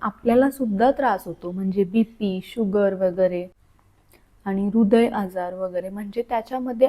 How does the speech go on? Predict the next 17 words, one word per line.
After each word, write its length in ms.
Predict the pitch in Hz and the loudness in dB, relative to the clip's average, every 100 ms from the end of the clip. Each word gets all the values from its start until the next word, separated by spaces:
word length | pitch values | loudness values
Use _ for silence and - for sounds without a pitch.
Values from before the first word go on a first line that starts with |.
| - | 0
आपलं 300 | 202 - 226 | -8 -4 -6
सुद्धा 400 | 226 190 190 254 | -4 -8 -4 -2
नुकसान 480 | 262 262 - 214 214 | -2 -4 -6 -4 -4
असतो. 480 | 208 - 185 233 - _ _ - | -8 -10 -8 -8 -10 _ _ -8
आणि 180 | 226 226 - | -4 -4 -4
अशा 200 | 233 269 | -6 -4
प्रकारचे 600 | 262 254 254 247 247 254 | 0 -2 0 -4 -2 -4
जे 180 | 240 254 | -4 -4
आजार 360 | - 190 208 220 | -4 -2 0 0
आहे, 220 | 202 190 | -2 -6
ते 120 | 202 | -8
आपण 340 | 202 196 226 233 | -8 -8 -6 -4
स्वतःवरती 540 | 233 220 208 208 233 - | -4 -4 -4 -4 -6 -4
ओढून 280 | 202 202 220 | -2 -2 0
घेतो. 440 | 220 - - 190 _ - - - - | 0 0 -6 -8 _ -20 -20 -20 0
हे 120 | 240 233 | 2 4
प्रकरण 720 | 233 220 202 220 220 220 | 4 2 4 2 2 2